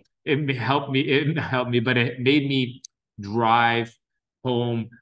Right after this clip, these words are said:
that I need to get good grades. I need to achieve at a high level. So, you know, uh, how can, you know, over time, sorry,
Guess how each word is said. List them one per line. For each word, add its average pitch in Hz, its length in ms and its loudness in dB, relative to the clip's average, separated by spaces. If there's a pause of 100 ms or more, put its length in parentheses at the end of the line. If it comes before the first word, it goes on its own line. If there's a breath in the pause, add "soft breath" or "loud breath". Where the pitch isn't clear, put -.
that 110 140 -2
I 110 100 0
need 120 200 2
to 117 80 0
get 113 420 0
good 110 160 0
grades. 104 360 0
I 123 60 -4
need 113 200 0
to 117 80 0
achieve 110 520 0
at 107 80 -4
a 98 60 -2
high 98 260 0
level. 92 420 0 (1300 soft breath)
So, 156 480 0 (160)
you 160 140 4
know, 143 420 2 (540)
uh, - 140 -10 (1120 loud breath)
how 196 400 0
can, 185 540 0
you 151 120 2
know, 139 120 -2
over 139 240 2
time, 123 600 0
sorry, 123 260 -8